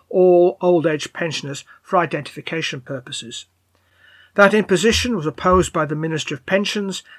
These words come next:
and the War Office as un-British, and as treating citizens as criminals. Photographs on documents were a particularly alien concept in more ways than one. In eighteen thirty-five,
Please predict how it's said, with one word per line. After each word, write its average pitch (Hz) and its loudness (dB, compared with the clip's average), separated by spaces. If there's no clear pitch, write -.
and 156 -6
the 156 -4
War 156 2
Office 147 -6
as 156 -8
un-British, 131 -8
and 156 -12
as 139 -6
treating 170 -2
citizens 147 -10
as 151 -12
criminals. 175 0
Photographs 208 2
on 170 -4
documents 160 -2
were 170 -4
a 151 -6
particularly - -8
alien 165 0
concept - -12
in 151 -10
more 151 -6
ways 131 -12
than 123 -14
one. 151 -4
In 180 -6
eighteen 208 2
thirty-five, 175 -2